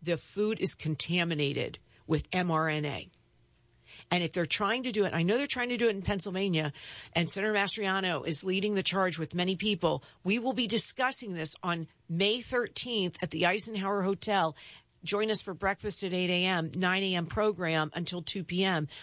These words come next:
We will be discussing what's going on up there, but they are fighting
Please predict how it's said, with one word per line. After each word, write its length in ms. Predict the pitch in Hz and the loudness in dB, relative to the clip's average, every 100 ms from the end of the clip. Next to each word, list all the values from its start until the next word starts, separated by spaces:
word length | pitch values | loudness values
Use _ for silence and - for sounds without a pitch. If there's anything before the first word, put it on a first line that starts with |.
| - | -6
We 160 | 180 226 | -2 0
will 160 | 240 | 0
be 140 | 208 240 | 0 0
discussing 640 | 247 - - 254 247 220 | 2 2 2 0 -2 -2
what's 180 | 175 175 | -6 -6
going 320 | 196 185 175 | -4 -6 -4
on 200 | 190 220 | -2 -2
up 140 | 202 - | -4 -2
there, 240 | 165 151 - - - | -2 -2 -4 -14 -8
but 140 | 147 | 0
they 160 | 202 254 | 2 2
are 120 | 269 | 0
fighting 840 | - - 262 277 226 160 143 147 | -2 2 2 2 -2 -2 -4 -10